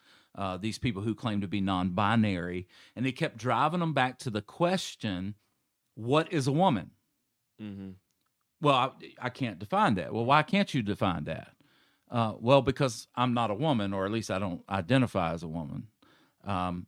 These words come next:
Speaker 1: and so only people who identify as a woman can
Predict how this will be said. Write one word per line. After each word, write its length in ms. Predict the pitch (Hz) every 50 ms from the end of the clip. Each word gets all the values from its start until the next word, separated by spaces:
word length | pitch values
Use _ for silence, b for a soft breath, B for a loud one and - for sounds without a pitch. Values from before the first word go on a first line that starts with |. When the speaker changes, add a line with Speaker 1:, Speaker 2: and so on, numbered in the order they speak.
| _ -
Speaker 1:
and 160 | 117 120 113
so 400 | - - 131 113 107 104 101 98 -
only 360 | 135 135 147 160 151 143 127
people 340 | 107 - 147 135 117 131 110
who 160 | 107 123 107
identify 580 | 101 101 95 87 156 202 202 170 - 120 110 104
as 100 | 92 110
a 40 | 107
woman 300 | 101 101 95 95 92 85
can 400 | - 107 98 90 87 87 85